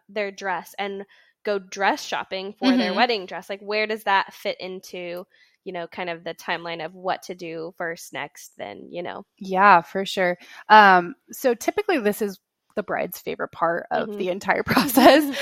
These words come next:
Speaker 1: <laughs>
Speaker 2: Um, and so they'll typically wanna go dress shopping pretty, pretty soon after they get engaged. Um, and I totally understand. It's, it's so fun. And, um, and so I would recommend going,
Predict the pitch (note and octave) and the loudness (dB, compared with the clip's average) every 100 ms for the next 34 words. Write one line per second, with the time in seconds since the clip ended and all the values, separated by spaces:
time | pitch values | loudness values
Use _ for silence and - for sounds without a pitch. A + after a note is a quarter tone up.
0 | A#4 - A#3+ B3 A3+ A3+ C#4 C4 C4 B3+ | -2 6 10 12 10 8 2 4 2 2
1 | B3 D4 E4+ F#4+ C4 A3+ A3+ G#3 G3+ F3+ | 0 -2 0 -2 0 0 0 -4 -4 -4
2 | F#3 - F3 F#3 F#3 - A3 G#3+ G#3 - | -2 0 0 0 -14 -10 -8 -6 -8 -10
3 | _ _ _ _ - A#3 G#3 G3 - F3+ | _ _ _ _ -10 -8 -6 -10 -10 -8
4 | E3+ E3+ - F3+ F3 F3+ - F3+ E3 E3 | -6 -8 -10 -14 -12 -10 -12 -12 -12 -12
5 | F#3 - - - - - G3+ F#3+ - E3 | -12 -14 -20 -20 -12 -4 -2 -2 -6 -6
6 | F3+ G3+ - F#3 G3 G#3 G#3 G3+ - A3 | -6 -6 -8 -4 -2 -2 -2 -4 -6 -4
7 | F3+ F3 - - G3+ - G3+ G3 - G3 | -4 -6 -10 -8 -8 -6 -4 -4 -2 -2
8 | F#3+ F#3+ F3+ E3+ _ - - F#3+ F3 E3+ | 0 -2 -4 -8 _ -16 0 2 2 0
9 | E3+ _ _ _ _ _ - G#3+ G#3 G3 | -6 _ _ _ _ _ -12 -4 -2 -2
10 | F#3+ F#3 G#3+ A#3+ G#3+ G#3 - G#3+ A#3+ D#4 | -6 -8 -6 -2 -2 0 0 -2 -2 -6
11 | B3 A3+ A3 A3+ G3 F#3 F#3 F#3 F3 F3+ | -4 -4 -4 -4 -2 -2 -4 -6 -6 -4
12 | F3+ F#3 | -6 -10